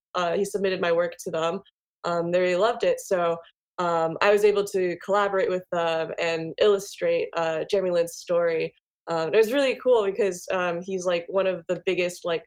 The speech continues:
town East American, uh, just, like, yeah, celebrities that, like, people know, so that was, like, really cool for me, like,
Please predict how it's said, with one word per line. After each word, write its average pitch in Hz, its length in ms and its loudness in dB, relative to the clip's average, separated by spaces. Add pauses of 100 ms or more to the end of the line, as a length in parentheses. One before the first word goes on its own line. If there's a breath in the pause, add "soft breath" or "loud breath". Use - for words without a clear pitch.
town 175 240 -2
East 180 180 -6
American, 170 640 -2 (460)
uh, 160 460 -2
just, - 180 -6
like, 214 220 2 (340)
yeah, 202 160 2
celebrities 170 840 -2
that, 160 260 -4
like, 160 240 -4 (100)
people 180 640 0
know, 185 420 2
so 208 220 0
that 185 140 0
was, 190 160 0
like, 175 180 0
really 175 300 -2
cool 170 220 -2
for 165 120 0
me, 165 220 -2
like, 156 260 0